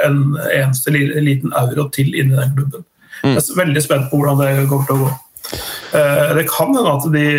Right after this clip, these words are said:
Speaker 1: eh, vil ha det, eh, videre som et verktøy, ehm, for, eh,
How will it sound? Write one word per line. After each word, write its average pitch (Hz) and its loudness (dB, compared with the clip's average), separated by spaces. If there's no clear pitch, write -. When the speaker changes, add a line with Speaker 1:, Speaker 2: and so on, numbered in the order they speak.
Speaker 1:
eh, 156 0
vil 143 0
ha - 0
det, 139 2
eh, - 0
videre 135 2
som 139 -2
et 135 -4
verktøy, 190 -2
ehm, 156 0
for, 147 -2
eh, 139 0